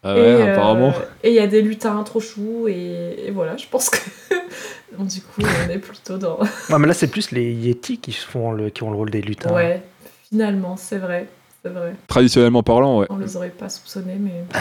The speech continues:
Speaker 3: <laughs>
Speaker 2: mais c'est eux.
Speaker 3: Par contre, je trouve qu'il y a des trucs marrants avec les Yétis, par contre. Il y a quelques trucs qui m'ont fait rire.
Speaker 2: Oui, oui, moi, il y a beaucoup de choses qui m'ont fait rire. <laughs>
Speaker 1: Ça, je suis pas étonné, ça.
Speaker 2: <laughs>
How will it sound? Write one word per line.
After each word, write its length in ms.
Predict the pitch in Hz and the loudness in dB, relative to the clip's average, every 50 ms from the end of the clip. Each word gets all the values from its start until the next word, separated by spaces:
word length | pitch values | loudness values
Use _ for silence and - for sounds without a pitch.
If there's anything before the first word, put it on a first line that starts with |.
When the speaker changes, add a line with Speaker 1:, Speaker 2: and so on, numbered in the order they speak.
| - - | -4 -4
Speaker 3:
<laughs> 300 | - - - 139 123 - | -6 -6 -6 -6 -2 -2
Speaker 2:
mais 80 | 214 214 | -2 -2
c'est 180 | 208 - 185 | -2 -4 -8
eux. 100 | 165 165 196 - - - - - - - _ _ _ _ _ _ _ _ _ - | -8 -8 -10 -12 -14 -14 -16 -16 -18 -20 _ _ _ _ _ _ _ _ _ -10
Speaker 3:
Par 140 | - 131 | -6 0
contre, 100 | 180 185 | 0 0
je 60 | - - | 0 0
trouve 100 | 131 120 | -2 0
qu'il 80 | 135 | 2
y 40 | 139 | 2
a 40 | 127 | 4
des 80 | 127 | 4
trucs 160 | 120 123 117 117 | 2 0 0 0
marrants 200 | 120 113 110 107 | 0 0 0 -2
avec 120 | - - | -2 -4
les 60 | 113 | -6
Yétis, 240 | 101 101 - - - | -6 -6 -10 -12 -16
par 180 | - - - - | -18 -18 -20 -20
contre. 140 | _ - _ - _ _ _ _ - | _ -20 _ -20 _ _ _ _ -10
Il 0 | |
y 20 | |
a 40 | 123 | -6
quelques 200 | - 127 - 135 | -4 -2 -2 -2
trucs 160 | - 135 123 | -2 -2 -4
qui 80 | - 135 | -4 -4
m'ont 80 | 117 | -6
fait 140 | 107 - - | -6 -6 -4
rire. 100 | 240 254 | -4 -2
Speaker 2:
Oui, 140 | 285 311 311 302 285 277 269 269 269 - - - - - - - - - | -2 -2 -2 -4 -4 -4 -6 -8 -14 -14 -14 -14 -16 -16 -18 -14 -8 -6
oui, 120 | 233 254 | -4 -4
moi, 160 | 262 254 226 220 220 - - | -4 -4 -4 -6 -8 -10 -8
il 40 | |
y 60 | - - | -4 -2
a 60 | 240 | 0
beaucoup 280 | 214 233 240 - - | 0 0 -2 -4 -4
de 60 | 214 - | -8 -4
choses 240 | - 220 233 233 | -2 -4 -4 -4
qui 100 | - - | -4 -10
m'ont 140 | - 190 220 | -8 -8 -8
fait 160 | - - 220 196 - - - - 202 135 - - 175 | -8 -8 -10 -10 -8 -4 -2 0 0 0 0 0 0
rire. 200 | 127 - 180 175 - | 0 0 0 -2 -2
<laughs> 40 | - - - - - - - - - - - - - - - | -8 -14 -16 -16 -14 -14 -14 -16 -18 -18 -20 -20 -16 -12 -10
Speaker 1:
Ça, 80 | 110 | -8
je 40 | - | -8
suis 100 | - 95 | -8 -10
pas 240 | - - - 120 117 | -8 0 4 6 6
étonné, 320 | 117 104 - 117 117 123 | 6 8 8 6 8 8
ça. 260 | 120 117 - - 175 - | 6 6 4 2 0 0
Speaker 2:
<laughs> 120 | - 165 | 0 -2